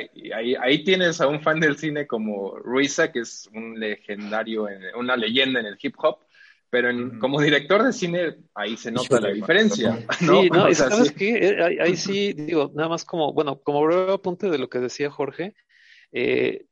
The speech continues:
Speaker 3: me acordé un poco de Merry Christmas, mister Lawrence, de Nagisa Oshima,
Speaker 2: Ujú.
Speaker 3: que el mismo Oshima decía
Speaker 1: Ujú.
Speaker 3: que cuando la dirigió, que él a David Bowie prácticamente <laughs> no le dio dirección, o sea, casi no le dijo nada,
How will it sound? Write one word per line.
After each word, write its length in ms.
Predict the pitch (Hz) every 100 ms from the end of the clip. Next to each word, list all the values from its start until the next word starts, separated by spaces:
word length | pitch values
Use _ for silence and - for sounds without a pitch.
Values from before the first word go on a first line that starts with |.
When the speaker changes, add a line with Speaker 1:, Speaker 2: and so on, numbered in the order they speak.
| -
Speaker 3:
me 160 | 143 143
acordé 340 | 135 151 151
un 80 | 160
poco 260 | 170 - 175
de 120 | 151
Merry 240 | 139 156 151
Christmas, 420 | 156 180 156 147
mister 260 | 127 127
Lawrence, 480 | 127 131 135 156 -
de 180 | 131 123
Nagisa 320 | 127 127 165
Oshima, 400 | 139 147 147 220 -
Speaker 2:
Ujú. 300 | - 113 -
Speaker 3:
que 80 | 151
el 60 | 151
mismo 240 | 175 220
Oshima 380 | 202 - 185 196
decía 440 | 202 - 196 180 -
Speaker 1:
Ujú. 100 | - _ _ _ _
Speaker 3:
que 140 | - -
cuando 280 | 165 160 156
la 160 | 143
dirigió, 540 | 139 143 - 175 208 -
que 240 | 156 156
él 100 | 185
a 80 | 180
David 260 | 175 185 147
Bowie 280 | 151 196
prácticamente 800 | - 165 - - 180 156 143 196
<laughs> 0 |
no 160 | 185 170
le 120 | 190
dio 160 | 156 190
dirección, 560 | 147 117 - 156 214
o 60 | -
sea, 180 | 147 143
casi 280 | 175 - 190
no 200 | 190 185
le 120 | 180
dijo 220 | 180 175
nada, 320 | 147 139 226